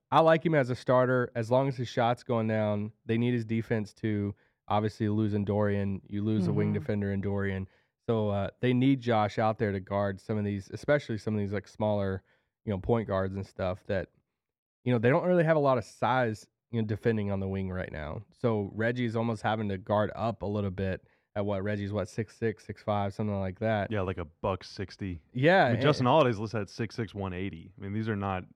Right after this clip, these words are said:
Speaker 3: very thick
Speaker 2: Yeah.
Speaker 3: guys.
Speaker 1: Yeah, so he's having, you know, he's gonna have to guard the Kawhis of the world right now,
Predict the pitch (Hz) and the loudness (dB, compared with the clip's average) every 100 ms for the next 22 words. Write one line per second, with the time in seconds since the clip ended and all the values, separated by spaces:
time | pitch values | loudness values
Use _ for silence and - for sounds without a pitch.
0 | - 107 92 107 98 95 92 80 - 117 | -10 -6 -4 -2 -4 -2 -6 -8 -12 0
1 | 156 151 151 139 196 165 170 175 156 - | 2 2 2 2 2 4 4 2 -2 -2
2 | 120 120 120 143 170 160 160 165 135 104 | -4 0 0 0 2 2 0 -2 -4 2
3 | 131 160 110 - 107 101 170 139 101 92 | 2 2 -2 -4 0 2 2 0 -4 -2
4 | 95 95 92 95 90 95 92 92 | -2 -2 -2 -4 -4 -2 -4 -6